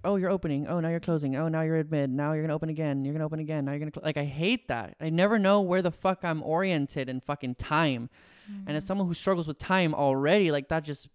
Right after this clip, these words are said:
Speaker 1: fucks me up even further. Like, I would, if I had, if I closed a, on a certain day, like, I would, I couldn't do anything before,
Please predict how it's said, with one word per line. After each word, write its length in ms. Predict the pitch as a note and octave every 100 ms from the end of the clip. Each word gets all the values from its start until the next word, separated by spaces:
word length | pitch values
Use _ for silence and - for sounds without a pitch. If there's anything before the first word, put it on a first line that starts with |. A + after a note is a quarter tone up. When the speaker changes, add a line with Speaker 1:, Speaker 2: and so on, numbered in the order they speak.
| _
Speaker 1:
fucks 260 | E3+ D#3+ -
me 120 | D#3
up 160 | C#3+
even 180 | C#3+ C3
further. 540 | C3 E3 D#3+ C3+ B2 C3+ _ - _
Like, 120 | D#3+ -
I 180 | D#3+
would, 360 | F#3 G3 E3+ - _ _ _
if 120 | F3+
I 80 | G#3
had, 160 | A#3
if 100 | G#3+
I 100 | G3+
closed 640 | A3 - E3 F#3 A#3 G#3+ -
a, 140 | - A3 - -
on 140 | G#3+
a 80 | G#3
certain 280 | - G#3+ A3
day, 300 | A3 A3+ A3
like, 260 | F#3 D3+ _ _ _ -
I 80 | F#3+
would, 200 | G3+ G#3+
I 80 | F3+
couldn't 280 | F3+ A#3+ A3+
do 180 | F#3 G3
anything 480 | E3+ F#3+ G3 G3+ F#3+
before, 680 | D#3+ D3+ _ E3 F#3 G3+ A3+